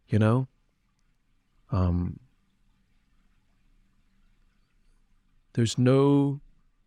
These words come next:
greater honor. There's no greater honor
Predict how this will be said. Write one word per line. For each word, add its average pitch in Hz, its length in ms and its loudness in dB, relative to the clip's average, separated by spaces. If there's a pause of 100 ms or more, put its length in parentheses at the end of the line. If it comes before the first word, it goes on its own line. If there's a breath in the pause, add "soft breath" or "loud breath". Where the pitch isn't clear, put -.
(1400)
greater 113 380 4
honor. 95 360 -4 (2250)
There's 110 200 0
no 120 160 6
greater 104 240 2
honor 90 340 -10